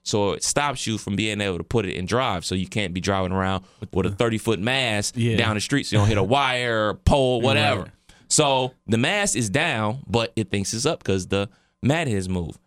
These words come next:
Speaker 1: So I'm like, "All right, that's an easy fix. I know how to fix it. You just turn this lever, you unscrew this, and you shift the magnet." But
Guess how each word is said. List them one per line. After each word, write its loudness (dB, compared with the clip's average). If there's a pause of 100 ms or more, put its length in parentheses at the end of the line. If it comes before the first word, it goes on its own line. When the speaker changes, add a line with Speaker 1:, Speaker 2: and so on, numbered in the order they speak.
Speaker 1:
So 2
I'm 2
like, 0
"All 2
right, -2
that's 0
an -2
easy 0
fix. 0
I 2
know 0
how 2
to -2
fix -2
it. -4 (160)
You 0
just 0
turn 0
this -2 (180)
lever, 0 (160)
you 2
unscrew 0
this, 0
and -2
you -2 (240)
shift 0
the 2
magnet." -2 (460)
But 2